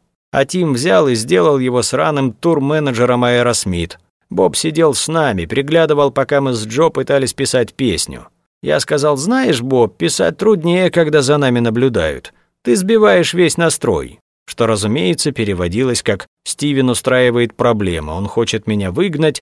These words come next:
наверное, он хочет принять наркотики». И вот на сеансе я ему высказал: «Мне не нравится, что ты ходишь за нами как коп. Отвали! И вообще», пробубнил я себе под нос, «у тебя кишка тонка играть в Бога,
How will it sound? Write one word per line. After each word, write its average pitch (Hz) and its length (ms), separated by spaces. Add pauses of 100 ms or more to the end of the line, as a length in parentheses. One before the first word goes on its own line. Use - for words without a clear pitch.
(100)
наверное, 135 680
он 104 180
хочет 117 420
принять 90 440
наркотики». 71 760 (520)
И 113 80
вот 135 240
на 131 100
сеансе 135 520
я 120 160
ему 117 240
высказал: 76 680 (260)
«Мне 104 300
не 143 140
нравится, 170 580
что - 160
ты 127 160
ходишь 135 400
за 123 180
нами 135 300
как - 340
коп. - 320 (300)
Отвали! 143 800 (340)
И 95 120
вообще», 120 640 (280)
пробубнил 110 600
я 101 160
себе 110 300
под 98 280
нос, - 300 (180)
«у 87 140
тебя 120 260
кишка - 640
тонка 92 460
играть 87 340
в 76 140
Бога, 76 480